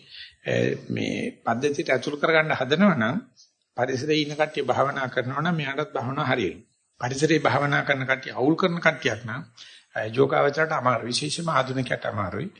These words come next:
ඒ නිසා තමන් භාවනා කරලා හරියන හැම වෙලාවකම අහල පහල භාවනා කරන අයට ලොකු හොඳ භාඉබ්‍රේෂන් එකක් යනවා. ගුඩ් භාඉබ්‍රේෂන් කියලා කියනවා. ඒක හරීම මේ සුව කරවන සුළුයි. ඒක ලොකු ස්වාමීන් වහන්සේ කිව්වේ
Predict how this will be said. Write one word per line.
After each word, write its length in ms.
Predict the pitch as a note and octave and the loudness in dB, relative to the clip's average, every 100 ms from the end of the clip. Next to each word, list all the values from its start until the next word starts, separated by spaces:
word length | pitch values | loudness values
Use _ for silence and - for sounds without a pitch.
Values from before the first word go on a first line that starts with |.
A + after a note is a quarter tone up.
| - - _ | -18 -20 _
ඒ 140 | C3 | -2
නිසා 240 | C3 D3+ | 0 0
තමන් 320 | C3 B2+ C3+ C#3+ | 0 2 2 2
භාවනා 440 | B2+ C#3+ D3 D3 | 2 2 2 2
කරලා 280 | C#3 D3 D3 | 0 -2 -2
හරියන 340 | B2 C3+ C#3+ D#3 | -2 -2 -2 0
හැම 240 | G#2 B2 D#3 | 0 2 4
වෙලාවකම 680 | F#3 C#3+ A2+ A2 - A2+ E3 - - - _ | 6 4 2 0 -4 -4 -4 -6 -14 -20 _
අහල 220 | B2 C3 | -2 0
පහල 280 | C#3 C#3 C3+ | 0 0 0
භාවනා 440 | C3 A#2+ B2+ C3+ C#3 | 2 2 4 4 2
කරන 220 | C#3+ C3 | 0 0
අයට 200 | C3+ C#3+ | 0 -2
ලොකු 300 | D3 A#2+ D3+ D#3+ E3+ | -4 -6 -2 0 2
හොඳ 180 | D3+ D3+ | 0 0
භාඉබ්‍රේෂන් 600 | B2+ C3+ C3+ C3 B2+ G#2+ | 0 0 2 2 2 -4
එකක් 220 | F#2 - | -8 -12
යනවා. 240 | F#2 F#2 _ _ _ _ _ - | -18 -20 _ _ _ _ _ -14
ගුඩ් 180 | C#3 C#3 | -8 0
භාඉබ්‍රේෂන් 560 | C3 A#2+ A#2+ A2+ A#2+ | 0 2 2 0 -2
කියලා 220 | A#2 A2 G#2 | -4 -6 -8
කියනවා. 300 | - A#2 D3 | -6 -4 -2
ඒක 120 | B2 | -2
හරීම 340 | A#2+ B2 C3 C#3 - - - - - _ - | -2 0 0 0 -2 -6 -20 -20 -20 _ -4
මේ 220 | A#2 A2 | -2 2
සුව 200 | - E3 E3+ | 6 8 8
කරවන 360 | E3+ B2+ G#2 | 6 6 2
සුළුයි. 340 | G#2 G#2+ F2 - _ _ _ _ _ _ _ _ - | 0 -2 -6 -10 _ _ _ _ _ _ _ _ -6
ඒක 180 | B2+ B2 | -2 0
ලොකු 200 | B2+ B2 | -2 -2
ස්වාමීන් 380 | D#3+ C3+ C#3+ C#3 | 0 0 -2 -2
වහන්සේ 300 | C3 C3 B2+ | -2 -2 -6
කිව්වේ 420 | C#3 C3+ D#3 | -6 -4 -2